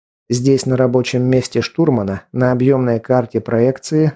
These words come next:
были хорошо видны горные вершины Варгрийского хребта и уходящие вдаль перевалы Северного пути, по которому мы совсем недавно пришли с востока.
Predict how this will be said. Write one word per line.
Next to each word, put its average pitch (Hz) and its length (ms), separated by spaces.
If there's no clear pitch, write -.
были 151 380
хорошо 147 420
видны 139 400
горные 127 500
вершины 151 580
Варгрийского 131 800
хребта 113 640
и 120 80
уходящие 170 800
вдаль 131 440
перевалы 120 600
Северного 123 640
пути, 113 560
по 113 80
которому 113 560
мы 117 220
совсем 117 420
недавно 131 460
пришли 110 440
с - 100
востока. 107 600